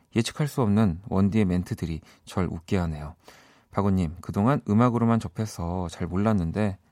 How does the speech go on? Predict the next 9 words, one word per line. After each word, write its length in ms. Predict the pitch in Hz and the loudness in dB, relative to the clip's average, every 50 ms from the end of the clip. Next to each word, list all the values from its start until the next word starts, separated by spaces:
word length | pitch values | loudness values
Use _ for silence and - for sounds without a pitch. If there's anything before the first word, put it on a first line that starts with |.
| _ _ | _ _
방송 320 | - 113 123 131 147 147 | -2 0 0 2 2 2
들어보니 380 | 135 143 143 135 131 131 131 127 | 2 2 0 2 2 2 0 0
상당한 480 | 123 156 156 151 151 147 143 139 135 127 - - - - - - _ _ | 0 -2 -2 0 0 0 0 0 0 -2 -6 -14 -20 -20 -20 -20 _ _
재간-, 240 | - - 117 110 117 | -2 0 2 2 2
<laughs> 300 | - - - - - - - | 0 -2 -6 -14 -16 -4 0
재간둥이십니다. 840 | - 107 120 131 131 113 117 113 98 - - 92 87 80 - 85 80 - - - - - - - - - | 4 6 6 6 6 6 6 6 4 2 0 -2 -2 -2 -2 -4 -6 -6 -12 -18 -18 -18 -18 -20 -20 -8
앞으로 440 | - 92 95 - - 104 101 101 98 - - _ _ | -6 -6 -6 -4 -4 -2 -2 -2 -2 -4 -10 _ _
잘 180 | - - 98 92 | -8 -6 -6 -6
부탁드려요. 1120 | - - - - - 101 - _ - - 87 85 82 80 95 117 123 117 104 90 76 - | -6 -8 -8 -6 -6 -6 -6 _ -8 -4 -4 -2 0 2 2 4 4 4 2 2 -2 -6